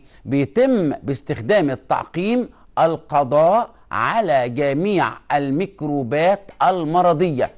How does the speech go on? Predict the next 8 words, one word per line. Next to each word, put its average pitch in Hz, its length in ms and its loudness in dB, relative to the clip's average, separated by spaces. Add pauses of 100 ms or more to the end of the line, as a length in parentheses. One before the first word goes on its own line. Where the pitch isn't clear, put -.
(680)
كل 240 260 2
الميكروبات 156 680 -2
الموجودة 147 680 0 (340)
داخل 185 320 0
اللبن 175 420 0
بيتم 165 400 -4
القضاء 156 360 0
عليها 120 440 -2